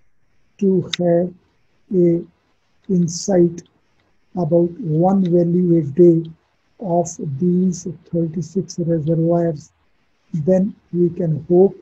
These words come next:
that we will be in a position to be face to face with this discipline of knowledge. The value which we are aiming to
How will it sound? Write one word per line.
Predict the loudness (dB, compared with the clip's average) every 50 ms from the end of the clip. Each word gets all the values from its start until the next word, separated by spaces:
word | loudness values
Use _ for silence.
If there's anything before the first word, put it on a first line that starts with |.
| -10 -4 2
that | 4 4 4 4 0 -4 -10 -18 -20 _ _ _ _ _ _ _ _ _ _ -6
we | -2 0 2 4 4 4
will | 2 2 2 2 2
be | 0 0 0 0 0 -2 -6 -8
in | -6 -4 -2 -2 -2
a | -2 -4 -6
position | -4 -4 -2 -2 -2 -4 -4 -4 -4 -4 -4 -4 -6 -8 -14 _ _ _ _ _ _ _ _ _ _ _ _ _ -4
to | -4 -2
be | 0 -2
face | -4 -4 0 2 2 2 2
to | 0 -6 -10 -10 -10 -8 -2
face | 0 2 2 2 0 -6 -10 -8
with | -6 -4 -4 -2 0 4 6 4 4 4 0 -14 -20 _ _ _ _ _ _ _ _ _ _ -12
this | -6 0 0 0 0 -2 -8 -20 _ _ _ _ _ _ -10 -6
discipline | -6 -6 -6 -6 -6 -6 -6 -4 0 0 0 0 0 -2 -6 -12 _ _ _ _ _ _ _ _ -10
of | -10 -10 -8 -6 -4
knowledge. | -2 0 0 0 0 -2 -4 -8 -10 -12 -14 -16 _ _ _ _ _ _ _ _ _ _ _ _ _ _ _ _ _ _ _ _ _ _ _ _
The | -6 -2 0 0 0 0 -2 -4 -8 -14 _ _ _ _ -10
value | -4 0 0 2 2 2 2 0 0
which | 0 0 -2 -4 -4 -4
we | -2 0 2 2 2 0 -2 -4 -6 -10 _ -12 -10 -8
are | -4 -2 -2 -2 -2 -2 -4 -6 -4 0 0
aiming | 0 2 0 -2 -2 -6 -8
to | -10 -12